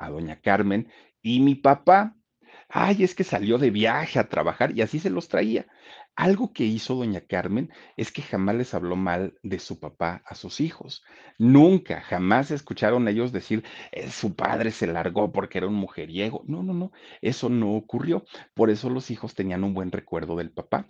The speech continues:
que un día se fue a trabajar y ya no regresó. Bueno, pues finalmente va creciendo Carmelita de, de esta manera. Pero fíjense, eso hizo que todo, toda la situación de su casa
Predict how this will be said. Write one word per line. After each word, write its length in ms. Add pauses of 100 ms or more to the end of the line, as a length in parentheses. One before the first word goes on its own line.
(140)
que 80
un 100
día 140
se 140
fue 160
a 20
trabajar 480 (280)
y 160
ya 160
no 120
regresó. 580 (380)
Bueno, 240 (140)
pues 120
finalmente 540
va 160
creciendo 460
Carmelita 720
de, 260
de 220
esta 240
manera. 400 (440)
Pero 200
fíjense, 560
eso 360
hizo 320
que 120
todo, 420
toda 300
la 100
situación 520
de 100
su 180
casa 400